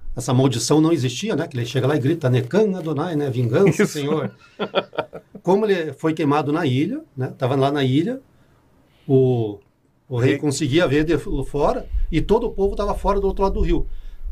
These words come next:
Speaker 1: Quem conhece vê que não dá pra escutar alguém falando
Speaker 2: Exatamente.
Speaker 1: lá na ponta da ilha do outro lado.
Speaker 2: Perfeitamente,
Speaker 1: Então não
Speaker 2: sim.
Speaker 1: tem como ouvir dizer, "Ah, ele gerou a maldição que falou, né? Ah, em dentro de um ano", a maldição é a seguinte, né? Ele diz lá, "Vingança, Senhor",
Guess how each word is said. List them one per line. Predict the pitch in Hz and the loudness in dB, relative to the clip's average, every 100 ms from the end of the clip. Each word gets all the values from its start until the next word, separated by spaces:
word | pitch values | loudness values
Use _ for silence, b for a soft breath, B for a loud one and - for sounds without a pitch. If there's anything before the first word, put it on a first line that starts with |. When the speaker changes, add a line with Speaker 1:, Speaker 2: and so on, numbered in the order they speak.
| - | 0
Speaker 1:
Quem | 180 | 2
conhece | 208 208 170 202 - | 2 2 2 2 -2
vê | 196 196 | 0 0
que | 196 | 0
não | 165 202 247 | 0 0 0
dá | 208 | 0
pra | 226 170 | -2 -2
escutar | - 170 160 | -6 -2 0
alguém | 160 143 | 2 2
falando | 151 160 143 156 | 2 2 2 2
Speaker 2:
Exatamente. | 156 147 156 151 131 | 2 0 0 -6 -6
Speaker 1:
lá | 139 147 165 135 135 - - | -2 0 0 -4 -12 -16 -6
na | 139 | -4
ponta | 127 151 143 | 0 0 0
da | 175 180 | 0 2
ilha | 175 190 | 2 2
do | |
outro | 196 240 | 0 -2
lado. | 240 196 | 0 2
Speaker 2:
Perfeitamente, | 151 - 151 151 151 | 0 0 -4 0 0
Speaker 1:
Então | 180 | 2
não | 190 | 2
Speaker 2:
sim. | 208 | 2
Speaker 1:
tem | 220 | 0
como | 226 196 | 2 0
ouvir | 147 156 | 2 0
dizer, | 120 156 | 0 0
"Ah, | 170 190 165 | 2 2 0
ele | 120 139 165 139 | 0 2 2 0
gerou | 123 151 160 | 0 2 4
a | |
maldição | 156 156 151 101 185 202 | 2 0 -2 0 2 2
que | 202 196 | 0 -4
falou, | 202 175 160 | -2 -2 0
né? | 147 | -2
Ah, | 185 196 | -2 -2
em | 123 | 2
dentro | 156 190 185 | 2 0 0
de | 190 | 2
um | 156 | 4
ano", | 180 233 254 277 - | 4 2 -2 -8 -4
a | 139 | 0
maldição | 156 - 180 | 0 0 0
é | 208 | 0
a | |
seguinte, | 269 226 120 | 0 0 0
né? | 117 151 - b b | -2 -6 -10 b b
Ele | 131 | -2
diz | 117 151 | 2 2
lá, | 147 143 113 | 2 0 0
"Vingança, | 101 143 139 202 190 165 | -2 0 2 2 0 -6
Senhor", | 170 143 127 101 | -6 -4 -4 -6